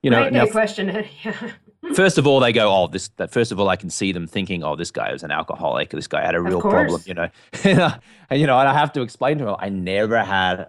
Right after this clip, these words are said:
Speaker 1: a problem. Like, I never had, I was never an alcoholic. I never did anything that crazy. I was just, you know, I put on some weight.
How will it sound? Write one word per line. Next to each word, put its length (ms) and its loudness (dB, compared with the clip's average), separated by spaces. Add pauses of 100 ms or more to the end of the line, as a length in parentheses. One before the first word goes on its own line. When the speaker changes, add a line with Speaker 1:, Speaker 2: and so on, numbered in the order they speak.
Speaker 1:
a 80 -4
problem. 380 0
Like, 140 0
I 80 0
never 400 0
had, 320 0 (100)
I 60 0
was 120 0
never 220 -2
an 80 0
alcoholic. 480 2
I 80 -2
never 180 -4
did 140 -2
anything 280 -2
that 240 -2
crazy. 440 -2
I 140 -4
was 180 0
just, 380 -6 (500)
you 140 2
know, 280 2
I 60 -2
put 240 0
on 160 4
some 220 -2
weight. 260 2